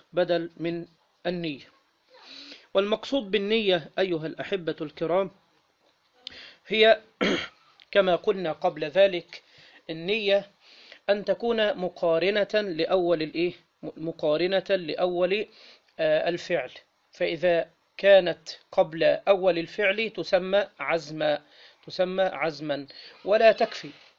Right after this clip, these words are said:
بل لا بد من اقتران النية بأول الفعل. والنية هنا ليست نية رفع الحدث كما سبق معنا في ال-، في الوضوء، كنا نقول،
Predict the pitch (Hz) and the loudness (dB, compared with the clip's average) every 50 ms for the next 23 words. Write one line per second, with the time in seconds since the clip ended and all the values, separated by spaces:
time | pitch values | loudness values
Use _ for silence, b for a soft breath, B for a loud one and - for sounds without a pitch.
0 | - _ - 170 208 202 190 190 180 170 165 202 202 170 165 208 214 202 - - | -20 _ 2 2 2 4 6 4 4 4 2 -2 -4 -2 0 0 0 0 0 -2
1 | 185 196 190 180 - - - - 170 170 170 190 208 202 202 190 180 175 170 170 | -4 -4 -4 -6 -8 -12 -12 -6 -6 -2 2 4 4 4 4 4 2 -4 -6 -4
2 | 170 190 214 214 208 220 226 240 196 - _ - 151 160 180 - 175 185 180 180 | -4 -4 -2 -2 0 2 0 0 0 -4 _ -12 -8 -6 -4 -2 -2 -2 0 0
3 | 180 185 175 208 214 202 - 165 160 147 - - 156 127 - - - B B B | 0 0 0 -2 -4 -4 -4 -4 -4 -4 -8 -6 -8 -8 -8 -10 -20 B B B
4 | B B B B B B B B B B B B B B B B 180 185 196 214 | B B B B B B B B B B B B B B B B 2 2 4 4
5 | 269 302 277 262 233 - 254 202 233 254 247 247 240 233 233 240 247 240 - 226 | 4 8 8 8 6 6 2 0 2 4 4 6 6 6 6 4 2 2 0 -2
6 | 214 - 226 240 247 240 226 214 - 208 208 196 - - 185 190 - - 202 170 | -2 -2 -4 -2 0 0 0 0 0 -2 -4 -4 -4 -4 -6 -4 0 0 0 0
7 | 139 - - - - - _ _ _ _ _ _ B B B B B B _ _ | 0 -4 -14 -14 -14 -14 _ _ _ _ _ _ B B B B B B _ _
8 | _ _ _ _ - - 190 180 185 175 165 - - 220 202 202 - - 180 170 | _ _ _ _ 2 2 2 4 4 0 0 2 2 4 4 4 2 4 2 2
9 | 180 202 196 185 180 170 165 165 156 - - - - - 185 180 180 180 180 - | 4 4 4 4 4 2 0 -2 -2 -6 -10 -16 -10 -6 -4 -2 -2 -4 -4 -6
10 | 170 160 156 147 143 143 151 151 147 147 147 147 147 - _ - - b b b | -8 -8 -8 -10 -10 -8 -4 -4 -2 -2 -2 -4 -8 -12 _ -20 -20 b b b
11 | b b b b b b - - - 202 202 208 214 - 180 180 180 185 185 185 | b b b b b b -18 -10 -6 -4 -2 -2 -2 -4 -4 -4 -2 -2 -2 -2
12 | 208 247 240 - _ _ - - 214 208 208 202 196 185 - - 226 240 247 240 | -2 -4 -4 -4 _ _ -2 -2 0 2 4 4 2 2 0 0 0 2 2 2
13 | 233 - | 0 -8